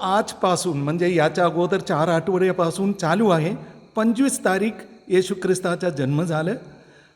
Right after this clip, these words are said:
आणि त्याप्रमाणे लोक आपल्याला शुभेच्छा देण्यासाठी येणार,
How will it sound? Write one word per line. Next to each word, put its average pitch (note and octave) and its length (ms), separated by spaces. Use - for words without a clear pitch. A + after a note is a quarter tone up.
आणि F#3+ 400
त्याप्रमाणे G3 920
लोक F3 340
आपल्याला D#3+ 540
शुभेच्छा D3 460
देण्यासाठी D#3 720
येणार, D#3+ 280